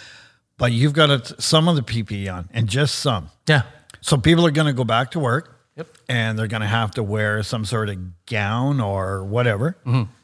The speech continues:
Speaker 1: gloves, maybe a mask, probably a mask,
Speaker 2: Right.
Speaker 1: a mask or a face shield.
Speaker 2: Right.
Speaker 1: Um, they're gonna have to have some sort of eye protection. And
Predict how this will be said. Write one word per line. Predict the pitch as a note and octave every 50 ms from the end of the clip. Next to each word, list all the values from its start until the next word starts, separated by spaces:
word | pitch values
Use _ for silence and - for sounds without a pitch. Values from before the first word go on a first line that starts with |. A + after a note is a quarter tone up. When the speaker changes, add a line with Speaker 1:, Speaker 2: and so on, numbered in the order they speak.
| - A2
Speaker 1:
gloves, | G2+ B2 A#2 G#2+ A#2 D3+ E3+ - - - _ _ _ _ _ _ _ _ _ _ _ _ _ _ _ _ _ _ _ _ _ _ _ _ _ _ _ _
maybe | B2+ A#2+ C3 C#3 C#3 D3+ D#3
a | C#3+
mask, | C3+ C3 B2+ C3+ D#3+ F#3+ - - - - - - _ _
probably | - A#2+ A#2 A2 G2+ F#2 F2+ F2 E2+
a | E2+
mask, | E2+ F2 F#2+ A#2 C#3 - - -
Speaker 2:
Right. | F2 E2+ F2 -
Speaker 1:
a | G#2+
mask | A2+ A2+ A#2 C3 C3 - -
or | B2+ G#2
a | G2
face | F2+ - C3+ B2+ C#3+ C3+
shield. | - - D#3+ E3+ G3 G#3+ - - - - B2 G#2+
Speaker 2:
Right. | G#2 A2 G#2 G2 G2+ G2+ G2+ G2+
Speaker 1:
Um, | G2+ G2+ G2+
they're | G#2+ A#2+ A2+
gonna | A#2 A2+ A2
have | G2+ A#2 A#2 G2 -
to | A#2
have | G2+ G#2 G2+ F#2 -
some | - C#3 A#2 A2
sort | - - B2 A2
of | G#2+ - -
eye | - A2+ A2+
protection. | G2+ - C3 A2 - C3 B2 A2+ - - - E3 F3 G3+ - _ _ _ _ _ _ _ _ _ _ _
And | - B2+ B2+ B2 A#2+ A#2+ A#2+ B2 B2+ A#2+ A#2+ -